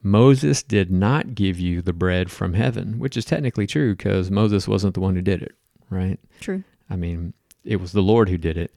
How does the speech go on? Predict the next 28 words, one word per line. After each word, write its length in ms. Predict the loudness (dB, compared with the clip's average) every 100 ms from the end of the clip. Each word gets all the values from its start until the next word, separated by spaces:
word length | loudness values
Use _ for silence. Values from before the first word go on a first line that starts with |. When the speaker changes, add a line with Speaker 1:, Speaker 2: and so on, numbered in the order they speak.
| -20 -20 -16 -4
Speaker 1:
"But 200 | -2 0
my 220 | 0 0
Father 640 | -2 -2 -2 0 0 0 0
gives 500 | 2 4 4 2 -2
you 160 | 0
the 120 | 0
true 680 | -4 -6 -10 -2 2 2 2
bread 640 | 0 -2 0 -2 -4 -6 -10 _ _
from 360 | -8 -4 -2
heaven," 480 | 0 -2 -2 -8 -10 -14 _ _ _ _ _ _ _ -6
which 160 | 0
basically 420 | 4 4 4 4
implies 640 | 4 2 4 4 6 4 0
the 160 | -2 2
bread 280 | 4 4
that 140 | 2 0
they 180 | 2 2
received 800 | 2 -2 -4 -2 -4 -6 -10 -20 _ -6
in 160 | -2
the 160 | 0 0
Exodus 560 | 0 -2 -2 0 0 -2
was 140 | -4
sort 280 | 0 2 2
of 140 | 0
a, 560 | -2 -2 -2 -2 -4 -8 _ _ _ _ _ _
a, 200 | -6 -2
a 60 | -2
type. 500 | -2 -4 -2 -4 -6